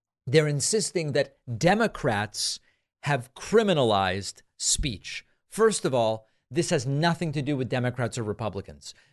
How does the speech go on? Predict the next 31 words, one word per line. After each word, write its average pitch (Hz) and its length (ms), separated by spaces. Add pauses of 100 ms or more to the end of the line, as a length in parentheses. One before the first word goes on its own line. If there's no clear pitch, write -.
Many, 170 360
if 160 140
you 151 120
look 180 160
at 170 80
all 156 180
of 160 80
these 160 160
different 151 380
defamation 135 600
cases, 127 460
Fox 139 340
News, 131 380
and 123 220
all 196 260
these 190 160
different - 320
ones 139 160
that 143 100
we've 131 120
been 120 100
talking 107 320
about, 82 260 (480)
the 123 220
judges 156 720 (180)
are 131 220
a 120 60
mix 131 760 (420)
of 135 240
partisan 139 540
backgrounds. 131 880